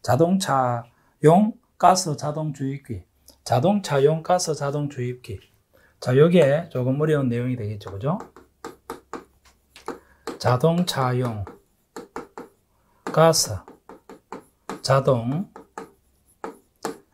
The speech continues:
어, 주입기, 그죠? 주입기. 자동차용 가스 자동 주입기를 우리가 여기에서 자자라고 여러분께서 생각을 하시면 되겠습니다.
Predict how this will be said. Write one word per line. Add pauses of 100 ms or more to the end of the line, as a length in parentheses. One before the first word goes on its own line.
(280)
어,
주입기, (320)
그죠? (220)
주입기. (720)
자동차용
가스
자동
주입기를
우리가
여기에서
자자라고
여러분께서
생각을
하시면
되겠습니다.